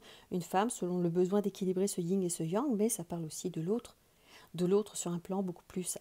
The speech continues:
amoureux, beaucoup plus, euh,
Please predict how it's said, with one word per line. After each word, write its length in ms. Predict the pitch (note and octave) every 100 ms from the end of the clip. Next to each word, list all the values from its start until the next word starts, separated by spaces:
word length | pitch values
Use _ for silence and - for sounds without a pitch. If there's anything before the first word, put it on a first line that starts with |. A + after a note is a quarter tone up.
| -
amoureux, 400 | F3 F3 F3+ B3
beaucoup 240 | G3+ -
plus, 300 | - - F#3 F#3 - - - - -
euh, 880 | F3 E3+ E3+ E3+ E3 E3 D#3+ E3 F3